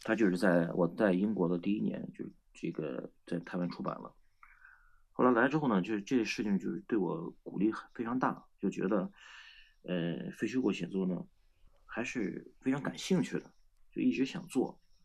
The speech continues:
然后来到英国之后呢，第一年安顿下来之后呢，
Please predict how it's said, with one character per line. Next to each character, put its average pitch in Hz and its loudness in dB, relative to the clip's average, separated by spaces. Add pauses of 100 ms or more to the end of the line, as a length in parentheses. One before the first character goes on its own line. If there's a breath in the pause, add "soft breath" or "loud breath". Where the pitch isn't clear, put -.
(380)
然 110 -2
后 95 4
来 95 4
到 120 2
英 117 0
国 110 -2
之 110 -6
后 113 -4
呢， 92 0
第 110 4
一 113 2
年 92 0
安 110 -4
顿 104 -2
下 101 0
来 98 -2
之 110 -6
后 107 -4
呢， - -4